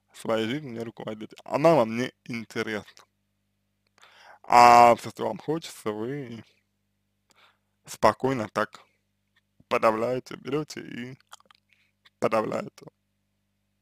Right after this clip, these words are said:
Вот. На этом все. Надеюсь, что помог вам. А, буду благодарен за обратную связь по моему ответу. Это позволит вам начать, ам, работу над,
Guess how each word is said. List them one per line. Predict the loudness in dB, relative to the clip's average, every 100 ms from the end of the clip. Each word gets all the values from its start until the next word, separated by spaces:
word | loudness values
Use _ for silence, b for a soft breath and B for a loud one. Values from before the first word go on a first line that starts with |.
| _ _ -20 -20
Вот. | -20 -20 _ _ _ _ -20 b b b b b _ _ _ 4
На | 6
этом | 8 4
все. | 2 4 4
Надеюсь, | 4 2 2 2 -2
что | -2 0
помог | 2 2 -2 2
вам. | 4 4 2
А, | 2 6 8 8
буду | 4 -4
благодарен | 2 4 6 6 4 2 -4 4
за | 8 8
обратную | 8 4 2 -4 -8
связь | -8 -4 -4 -4 -10 -20 -4
по | -2 -2
моему | -2 -2 0
ответу. | 0 0 -4 -4 -2 -2 0
Это | -2 -4 -2 4 4 4 -2 _ b b b _ _ _ _ _ _ _ _ _
позволит | 6 8 6 6 6
вам | 6 6
начать, | 2 -2 2 2 2 -6
ам, | -2 2 4 2 -4 -6
работу | 2 6 6 4 -2 -2 -8
над, | -6 -4 -4